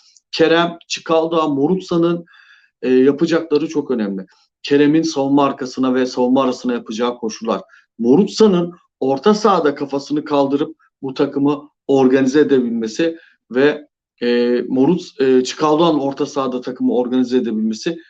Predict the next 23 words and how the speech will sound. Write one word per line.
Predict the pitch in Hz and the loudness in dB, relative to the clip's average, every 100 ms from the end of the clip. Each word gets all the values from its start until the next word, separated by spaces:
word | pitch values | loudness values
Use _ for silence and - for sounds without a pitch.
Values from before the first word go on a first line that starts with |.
| _ - | _ 0
ve | 143 139 | 0 0
Morutsa'nın | 127 147 156 - 139 151 151 _ _ | -2 -2 -4 -4 -2 -2 -6 _ _
kanat | - 127 156 156 | -6 -2 0 -2
aksiyonları. | - - 110 92 90 - _ _ _ _ - | -8 -10 -8 -6 -8 -10 _ _ _ _ -2
Ki | 214 214 - _ | 0 2 -2 _
Morutsan, | 127 139 156 151 143 143 - | -2 0 0 -2 -2 -2 -4
e, | 127 131 131 | -2 0 0
arada | 123 135 135 131 | 0 -4 -4 -2
göbeğe | 123 113 123 | 0 2 2
de | 123 117 - | 2 -2 -4
gelebilir, | 107 117 113 104 101 | -4 -2 -2 -4 -8
onu | 117 113 | -8 -2
da | 107 | -4
söyleyelim. | - 107 104 104 156 170 _ - - _ | -2 -4 -2 0 -2 -4 _ -20 -20 _
Bu | 135 185 - | 0 0 0
iki | - - | -4 -4
futbolcunun | 214 214 156 143 135 147 202 214 - - _ - | -4 -2 2 2 2 2 2 -2 -12 -20 _ 2
orta | 151 147 - | 2 4 0
sahadaki | - 151 131 127 127 | 0 0 2 0 0
liderliği, | 131 151 156 151 143 160 160 - _ - | 0 2 2 4 4 2 -2 -12 _ -4
Kerem'in | 151 160 170 175 147 | 2 4 4 4 2
de, | 131 - _ _ _ _ _ _ - | 0 -2 _ _ _ _ _ _ -4
e, | 127 123 120 117 | 0 2 0 -2